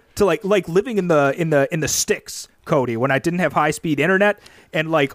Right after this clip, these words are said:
all you could watch was just your D V D collection. So I'd be like, "All right, I don't have Dish, I don't have high-speed internet. I'm just gonna throw on this LeBron All-American game for the seven hundredth time and watch it again, and then go to the gym and try and replicate this half-court lob, even though at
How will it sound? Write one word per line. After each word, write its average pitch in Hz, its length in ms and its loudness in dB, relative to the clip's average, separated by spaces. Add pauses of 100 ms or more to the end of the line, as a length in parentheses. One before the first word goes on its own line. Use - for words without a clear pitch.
all 165 180 2
you 196 80 0
could 185 140 0
watch 151 420 -2
was 160 100 -2
just - 200 -2
your 151 120 4
D 151 160 0
V 151 120 0
D 147 140 2
collection. 208 540 0 (260)
So 220 180 2
I'd 190 100 0
be 214 100 0
like, 175 320 0
"All 208 200 4
right, 165 200 2
I 175 80 -2
don't 233 140 2
have 147 300 -4
Dish, - 420 -2 (240)
I - 60 -2
don't 165 100 4
have 160 120 0
high-speed 180 480 -2
internet. 202 460 2 (240)
I'm 202 120 -2
just 269 140 -8
gonna 202 160 0
throw 180 220 2
on 185 200 2
this 165 140 -4
LeBron 160 400 2
All-American 147 600 2
game 139 240 2
for 147 140 -4
the 127 80 -2
seven 165 340 -2
hundredth 156 400 -2
time 143 300 0
and 117 120 -4
watch 143 280 0
it 135 80 -10
again, 123 260 -2
and 123 100 -4
then 151 120 0
go 196 200 4
to 190 60 2
the 165 120 -2
gym 165 220 0
and 135 80 -4
try 165 200 0
and 127 100 -4
replicate 139 440 -4
this 131 100 -6
half-court 131 400 -2
lob, 127 300 0
even 127 180 -4
though 127 160 2
at 120 100 -6